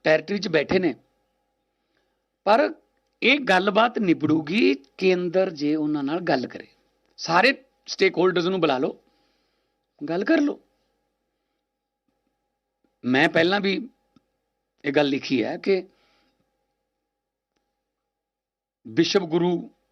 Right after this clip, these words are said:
ਬਣ, ਜੇ ਭਾਰਤ ਬਣਨਾ ਚਾਹੁੰਦਾ ਹੈ ਤੇ ਵੱਡੇ-ਵੱਡੇ ਦੇਸ਼ਾਂ ਦੇ ਮਸਲਿਆਂ ਦੇ ਵਿੱਚ ਭਾਰਤ ਜੇ ਆਪਦਾ ਜਿਹੜਾ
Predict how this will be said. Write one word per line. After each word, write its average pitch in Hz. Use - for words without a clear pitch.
ਬਣ, 139
ਜੇ 135
ਭਾਰਤ 147
ਬਣਨਾ 117
ਚਾਹੁੰਦਾ 127
ਹੈ 302
ਤੇ 135
ਵੱਡੇ-ਵੱਡੇ 147
ਦੇਸ਼ਾਂ 143
ਦੇ 139
ਮਸਲਿਆਂ 147
ਦੇ 147
ਵਿੱਚ 135
ਭਾਰਤ 143
ਜੇ 131
ਆਪਦਾ 123
ਜਿਹੜਾ 123